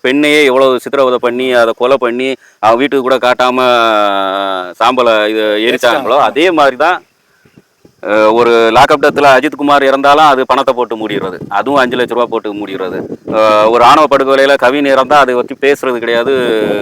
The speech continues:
Speaker 1: கொல்றது
Speaker 2: வாயை
Speaker 1: கிடையாது,
Speaker 2: திறக்கிறது கிடையாது.
Speaker 1: வாயை திறக்கிறது கிடையாது.
Speaker 2: அவன்
Speaker 1: வாக்கு
Speaker 2: திறக்க மாட்டா, கூட இருக்கவனும் திறக்க
Speaker 1: கூட இருக்கிறவனும் இது பண்ண மாட்டான். நான் தான் அவங்களுக்கு பாதுகாப்புன்னு
Speaker 2: வாக்கு
Speaker 1: சொல்லக்கூடிய
Speaker 2: சொல்லுவான்.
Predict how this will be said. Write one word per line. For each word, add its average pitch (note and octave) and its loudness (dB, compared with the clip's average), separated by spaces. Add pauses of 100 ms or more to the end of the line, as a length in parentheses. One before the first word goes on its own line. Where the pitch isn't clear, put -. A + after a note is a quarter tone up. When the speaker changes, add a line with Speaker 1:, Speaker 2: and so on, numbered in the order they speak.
Speaker 1:
கொல்றது A#2 -4
Speaker 2:
வாயை G3 0
Speaker 1:
கிடையாது, G3+ 0
Speaker 2:
திறக்கிறது F#3+ -4
கிடையாது. F#3 0
Speaker 1:
வாயை D3 4
திறக்கிறது B2+ 0
கிடையாது. A#2 0
Speaker 2:
அவன் A#3 4
Speaker 1:
வாக்கு - 2
Speaker 2:
திறக்க A3 -6
மாட்டா, A#3 -10
கூட A3+ -8
இருக்கவனும் - -10
திறக்க - -8
Speaker 1:
கூட D3+ 4
இருக்கிறவனும் C#3+ 2
இது C#3+ -2
பண்ண C3+ 0
மாட்டான். C#3+ 2
நான் C#3+ 4
தான் D#3 6
அவங்களுக்கு C#3 2
பாதுகாப்புன்னு C#3 2
Speaker 2:
வாக்கு D3+ -2
Speaker 1:
சொல்லக்கூடிய C3+ 2
Speaker 2:
சொல்லுவான். A#2+ 4